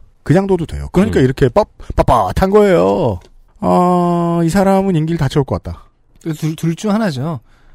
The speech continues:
Speaker 3: 이 사람을 뽑아와 놓은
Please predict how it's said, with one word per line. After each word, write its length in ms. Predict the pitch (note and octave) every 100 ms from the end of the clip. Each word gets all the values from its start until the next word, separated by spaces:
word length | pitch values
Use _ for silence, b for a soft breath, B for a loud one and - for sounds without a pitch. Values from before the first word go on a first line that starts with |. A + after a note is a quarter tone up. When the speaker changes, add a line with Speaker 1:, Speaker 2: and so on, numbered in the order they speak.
| b b b -
Speaker 3:
이 80 | C#3+
사람을 1120 | F#3+ F#3 F3 F3 E3+ E3 D#3+ D3 C3 A2+ - - - - -
뽑아와 760 | G#3 G#3 F3 D3 C#3 C3 A#2+
놓은 480 | A#2+ B2 C3+ C3